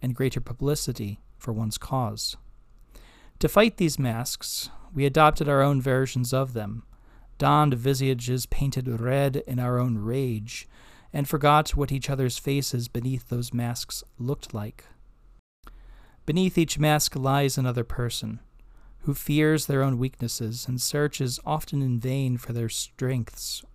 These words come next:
within the great dark forests of our fears.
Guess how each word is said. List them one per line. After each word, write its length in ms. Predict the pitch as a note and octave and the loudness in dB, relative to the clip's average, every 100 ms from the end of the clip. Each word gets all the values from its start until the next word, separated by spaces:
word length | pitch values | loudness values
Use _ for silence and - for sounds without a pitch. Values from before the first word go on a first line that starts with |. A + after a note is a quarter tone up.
| - | -8
within 320 | B2 C3 A#2+ | -6 -2 -2
the 80 | A#2 | -2
great 360 | B2 B2 A#2+ - | -2 -4 -4 -4
dark 300 | A#2+ A#2 - | -4 -4 -8
forests 580 | - B2+ A2+ - - | -6 -4 -4 -6 -8
of 100 | A#2 | -6
our 140 | A2+ G#2+ | -6 -8
fears. 760 | - D#3+ B2 G2+ G#2 A2 - | -10 -10 -10 -10 -12 -10 -12